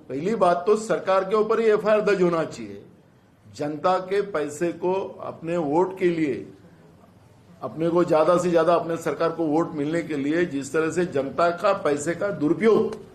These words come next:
सरकार ने किया और सरकार खुद मानती है कि बांग्लादेशियों को इस योजना का फायदा मिला है, तो सरकार के ऊपर ही एफ़आईआर दर्ज होना चाहिए, ये मांग कांग्रेस पार्टी करती है।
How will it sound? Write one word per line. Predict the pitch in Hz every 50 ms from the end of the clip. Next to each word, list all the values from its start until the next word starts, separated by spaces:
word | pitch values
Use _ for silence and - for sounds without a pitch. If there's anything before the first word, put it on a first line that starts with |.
| - - - - - _ - - - -
सरकार | - - - 147 151 139 151 180 185 190
ने | 196 196
किया | 180 - 156 170 170 175 180
और | 180 180
सरकार | 175 180 160 170 - 196 196
खुद | 190 185 214 254
मानती | 240 233 208 190 175 175 175 156 147
है | 135 120 - - - - - - - - - - - - - - - - -
कि | 151 151
बांग्लादेशियों | 135 151 147 151 170 185 196 190 175 180 170 170 - 185 185 180 175
को | 180 180 165 143 123 120 - - - - - - - - - - -
इस | 139 165 185 180 175
योजना | 165 151 156 170 175
का | 170 180 175
फायदा | 160 147 147 151 156 170 160
मिला | 156 156 156 160 165 160 143
है, | 135 135 117 - - - - - _ _ _ _ _ _
तो | - 185
सरकार | 180 185 165 147 - - 170 170 170
के | 160 - 170
ऊपर | 170 156 - - 165 156
ही | 170
एफ़आईआर | 190 180 165 151 - 147 151 156 156 151
दर्ज | 151 147 143
होना | 135 131 143 143 143
चाहिए, | 143 143 160 175 185 170
ये | 151
मांग | 139 131 131 139
कांग्रेस | 139 139 135 123 123 131 127 -
पार्टी | - 123 117 - 143
करती | 143 175 160 - - 113
है। | 92